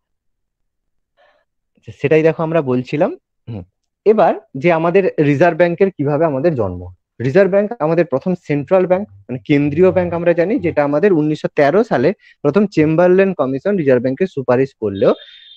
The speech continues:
গঠন হয়েছিল উনিশশো ছাব্বিশ সালে, যে একটা হিল্টন ইয়ং কমিশনের সুপারিশে প্রথম রিজার্ভ ব্যাংক আ-, অ্যাক্ট, আরবিআই অ্যাক্ট পাস করা হয় উনিশশো চৌত্রিশ সালে। সেই অ্যাক্টের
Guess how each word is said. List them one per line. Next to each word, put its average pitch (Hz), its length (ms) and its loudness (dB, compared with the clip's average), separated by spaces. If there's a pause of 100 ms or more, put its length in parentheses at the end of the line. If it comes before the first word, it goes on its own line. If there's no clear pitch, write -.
গঠন 175 300 4
হয়েছিল 208 280 2
উনিশশো 170 500 2
ছাব্বিশ 156 480 -2
সালে, 123 300 -2
যে 175 80 0
একটা 175 120 0
হিল্টন 160 440 2
ইয়ং 185 220 0
কমিশনের 151 440 -2
সুপারিশে 151 640 0 (280)
প্রথম 165 320 4
রিজার্ভ 151 320 2
ব্যাংক 190 180 0 (120)
আ-, 156 320 0
অ্যাক্ট, - 400 -2 (140)
আরবিআই 185 640 2
অ্যাক্ট - 300 -4
পাস 165 220 0
করা 175 180 2
হয় 220 180 0
উনিশশো 156 480 0
চৌত্রিশ 165 560 0
সালে। 117 180 -8 (680)
সেই 226 440 2
অ্যাক্টের 165 400 -2